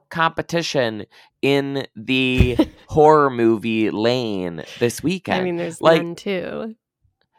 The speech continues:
Speaker 1: I guess, but that's
Speaker 2: <laughs>
Speaker 1: like, like, you have to have seen sixteen movies to see that. And The
Speaker 2: <laughs>
Speaker 1: Exorcist sequel, which got bad ratings, came out, like, at the beginning of October.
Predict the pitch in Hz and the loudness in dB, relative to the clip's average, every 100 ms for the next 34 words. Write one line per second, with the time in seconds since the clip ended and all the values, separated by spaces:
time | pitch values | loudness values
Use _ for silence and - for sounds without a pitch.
0 | _ _ _ 160 190 147 180 214 220 190 | _ _ _ -2 -2 -2 2 4 6 4
1 | - - - 175 185 202 - 208 196 165 | 0 4 6 6 4 2 -2 2 4 2
2 | - - _ - 175 165 180 170 - 156 | -4 -20 _ -4 -2 -2 -2 -2 0 -2
3 | - 202 165 - 143 - 165 - - 170 | -2 -4 -4 -6 -12 -10 -10 -12 -8 -6
4 | 151 139 151 151 123 - 101 - 80 67 | -2 2 2 2 -4 -8 -12 -6 -6 -4
5 | 57 92 - - - - 147 156 160 156 | 2 2 2 -8 -12 2 4 4 4 6
6 | 160 - 208 185 - 156 147 - - 131 | 4 4 -2 -2 0 0 -2 -6 -6 -6
7 | - 135 131 131 - 135 120 - 113 127 | 0 2 2 0 2 2 4 2 4 4
8 | 120 117 110 107 - - 123 117 110 104 | 2 -2 -2 -6 -12 -8 -4 2 2 4
9 | 113 107 107 104 107 - 123 135 117 87 | 0 0 -6 -8 -8 -4 -2 -2 -6 -2
10 | 80 - - 76 76 69 104 | -4 -4 -10 -10 -4 -2 -2